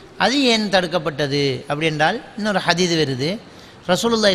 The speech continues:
ஸல்லல்லாஹு அலைஹி வஸல்லம் அவங்க அபூ ஹுரைரா ரலியல்லாஹு தஆலா அன்ஹு அவர்கள்ட்ட சொல்றாங்க, "அஹ், வெளிவாசல் தேவைக்காக போறேன்,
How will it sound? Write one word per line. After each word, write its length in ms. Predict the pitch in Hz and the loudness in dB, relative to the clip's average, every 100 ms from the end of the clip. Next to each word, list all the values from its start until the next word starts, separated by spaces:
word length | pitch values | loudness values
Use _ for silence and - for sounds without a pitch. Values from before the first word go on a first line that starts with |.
| - | 0
ஸல்லல்லாஹு 320 | 175 175 170 | -2 0 0
அலைஹி 80 | 160 | -2
வஸல்லம் 220 | 160 156 | -2 -2
அவங்க 300 | 151 160 214 - - - - - | -2 -4 -6 -8 -20 -20 -20 -6
அபூ 280 | 170 180 180 | 0 4 4
ஹுரைரா 280 | 180 165 160 | 4 4 4
ரலியல்லாஹு 540 | 143 147 160 156 156 147 | 2 0 0 2 2 2
தஆலா 180 | 147 143 | 2 2
அன்ஹு 180 | 139 135 | 0 0
அவர்கள்ட்ட 500 | 135 131 131 165 190 - - - - | 0 0 0 0 -2 -12 -20 -14 -2
சொல்றாங்க, 580 | 156 143 147 139 151 196 - - - - | 2 4 4 4 2 0 -4 -20 -20 -6
"அஹ், 280 | 147 143 143 | 0 0 2
வெளிவாசல் 600 | 160 190 185 175 165 147 | 4 4 4 4 0 -2
தேவைக்காக 560 | 151 147 143 123 135 131 | 0 2 0 0 0 0
போறேன், 580 | 131 135 135 127 170 | -2 -2 -2 -2 -2